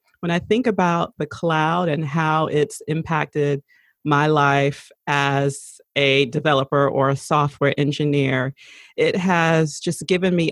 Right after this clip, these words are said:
access to so many services, so many features and things that I would normally not have access to. And like I said, it just allows me to focus on building applications and getting them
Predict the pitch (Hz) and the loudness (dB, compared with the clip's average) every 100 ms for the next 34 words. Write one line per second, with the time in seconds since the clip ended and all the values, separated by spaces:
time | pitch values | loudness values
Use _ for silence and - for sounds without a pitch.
0 | - 156 175 - 160 151 147 - - - | -2 -2 -4 -2 0 2 0 -6 -14 -4
1 | 165 156 147 - - 196 220 220 220 220 | -2 0 -2 -4 0 2 2 2 2 2
2 | 175 175 165 - 143 143 143 151 - 196 | 2 2 0 -4 -2 0 0 -2 -2 0
3 | 196 190 185 - _ 190 185 - 165 156 | 2 0 0 -4 _ -2 -2 0 0 0
4 | 151 165 160 160 160 156 160 160 175 165 | -2 -2 -4 -2 -2 0 2 0 0 0
5 | 170 165 160 156 151 160 160 151 160 151 | 0 -2 -2 -2 -2 -2 -4 -2 0 2
6 | 147 143 _ _ _ - 151 - 135 143 | 0 -2 _ _ _ -4 -2 -2 -2 -2
7 | - 123 127 135 - - _ 170 165 160 | -6 -6 -4 -6 -12 -20 _ -2 0 0
8 | 160 - 165 180 220 220 170 165 165 170 | 0 0 0 0 0 0 0 2 2 2
9 | 185 170 160 156 151 - 156 151 160 - | 0 -2 -2 -4 -6 -2 0 0 -6 -4
10 | 147 143 143 143 143 - _ _ _ - | -4 -2 -2 -2 -6 -12 _ _ _ -2
11 | 165 165 170 151 135 139 143 - 165 160 | 0 2 0 0 0 0 -2 -2 -2 0
12 | 160 190 160 156 143 139 139 - 139 - | 0 0 0 0 0 0 -2 -2 -4 0
13 | 165 160 147 147 143 | 2 2 2 2 2